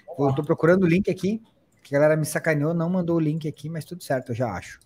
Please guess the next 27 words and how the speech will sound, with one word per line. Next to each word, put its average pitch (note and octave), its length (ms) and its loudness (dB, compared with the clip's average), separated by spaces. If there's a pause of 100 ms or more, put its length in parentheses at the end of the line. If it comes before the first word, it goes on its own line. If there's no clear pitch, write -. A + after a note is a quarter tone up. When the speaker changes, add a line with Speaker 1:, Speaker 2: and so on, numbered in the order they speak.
(480)
Speaker 1:
<laughs> - 340 -10 (920)
É, G#2+ 400 2 (200)
tá, G2 140 -2
pessoal, - 260 -4
vamos D#3 160 2
lá. - 180 -4 (540)
Antes B3+ 160 -6
da D4 40 -2
gente - 200 -2
começar B2+ 400 -2
aqui, B2+ 160 -6
eu C3+ 80 0
quero D3 140 -2
saber C#3+ 140 -4
o C#3+ 40 -2
seguinte. C3+ 680 -8 (420)
Quem A#3+ 280 2
aí F3 520 0 (220)
já, D3 1200 2 (280)
já D3+ 260 -4
conhece C#3+ 520 0
o - 100 -6
Kubernetes, C3+ 640 4
já A#2+ 60 0
tem C3 160 2
algum B2+ 180 2
conceito? B2 640 -2